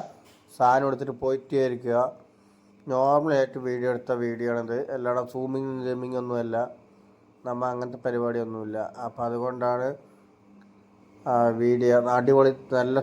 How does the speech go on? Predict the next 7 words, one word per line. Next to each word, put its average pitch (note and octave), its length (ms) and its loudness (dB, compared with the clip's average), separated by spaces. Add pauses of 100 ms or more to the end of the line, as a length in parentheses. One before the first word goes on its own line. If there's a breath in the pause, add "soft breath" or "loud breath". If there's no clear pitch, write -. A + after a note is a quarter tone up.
തീറ്റയും B2+ 300 0
കൂടിയുള്ള B2 380 4
നല്ല A#2+ 160 4 (300)
ടോപ്പ് C3 300 6
ക്വാളിറ്റി B2 300 0 (480)
മലബാറി B2 720 4 (280)
മുട്ടൻകുട്ടി A2+ 600 0